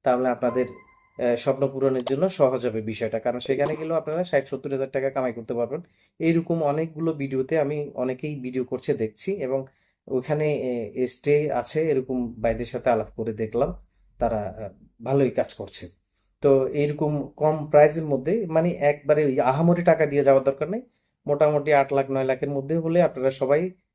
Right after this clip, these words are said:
নর্থ ম্যাসেডোনিয়া যেতে পারেন। সবার স্বপ্ন পূরণ করার জন্য নতুন শ্রমবাজার ওপেন হচ্ছে, সবার জন্য শুভকামনা।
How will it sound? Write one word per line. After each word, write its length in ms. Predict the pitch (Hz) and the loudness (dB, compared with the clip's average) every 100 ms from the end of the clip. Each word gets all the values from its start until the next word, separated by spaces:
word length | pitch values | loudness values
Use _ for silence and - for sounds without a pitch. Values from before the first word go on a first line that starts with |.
| _ - | _ -2
নর্থ 200 | 135 139 | 0 2
ম্যাসেডোনিয়া 640 | 139 135 135 135 135 151 | 2 2 0 2 2 2
যেতে 260 | 147 135 143 | 2 0 2
পারেন। 320 | 143 143 175 | 4 4 2
সবার 300 | 175 135 143 | 0 4 4
স্বপ্ন 320 | - 143 147 | 2 -2 -2
পূরণ 260 | 143 147 143 | -4 -4 -2
করার 260 | 147 151 | 0 0
জন্য 220 | 151 160 165 | 0 -2 -2
নতুন 340 | 147 135 139 | -4 -4 -4
শ্রমবাজার 560 | - 135 139 139 143 143 | -2 0 0 0 -2 -4
ওপেন 160 | 143 | -6
হচ্ছে, 300 | 156 156 220 220 _ _ _ | -8 -6 -8 -10 _ _ _
সবার 340 | - 190 233 180 | 2 6 8 6
জন্য 200 | 156 143 | 4 2
শুভকামনা। 720 | 139 123 117 104 95 90 | 2 0 0 -2 -6 -14